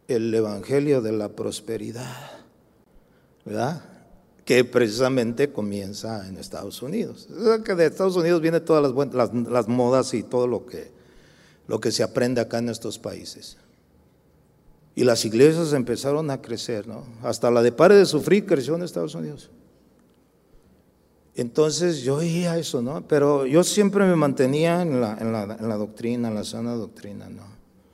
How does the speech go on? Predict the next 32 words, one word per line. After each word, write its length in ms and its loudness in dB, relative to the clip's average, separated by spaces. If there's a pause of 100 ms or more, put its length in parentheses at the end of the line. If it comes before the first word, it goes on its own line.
(680)
Yo 360 4
a-, 280 -4
ahí 280 4
a 60 6
duras, 460 4
a 80 2
duras 300 4
penas, 420 2
este, 760 -2
compré 360 2
un 180 0
tiempo 400 0
en 60 2
la 80 2
radio, 360 4
en 60 4
una 160 2
radio 300 4
cristiana, 600 -4 (140)
para 340 0
compartir, 600 0
¿verdad?, 240 2
los 100 0
mensajes. 1040 -4 (680)
Quería 640 2
compartir, 540 0
¿verdad?, 280 2
le-, 520 -6
la 140 -2
enseñanza, 720 -2
la 160 -8
palabra. 440 0